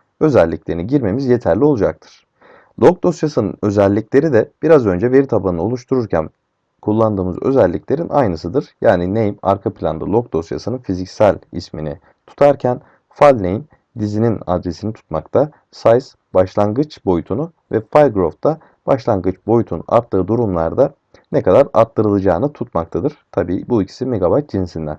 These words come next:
Eğer ki ben veri tabanımı şu şekilde log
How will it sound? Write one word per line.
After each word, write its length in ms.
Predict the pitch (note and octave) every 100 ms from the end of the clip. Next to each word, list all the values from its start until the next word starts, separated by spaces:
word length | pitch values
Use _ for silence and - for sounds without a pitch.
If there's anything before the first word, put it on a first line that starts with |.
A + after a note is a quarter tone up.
| _ _ _ _ _ _ -
Eğer 260 | B2 F3 F3
ki 140 | G#2
ben 200 | A2+ C3+
veri 160 | A2 D3+
tabanımı 420 | E3 A2+ F#2+ F2+
şu 180 | - G3
şekilde 480 | - A#2 F2 - E2 _ _ _ -
log 240 | G#2 D3+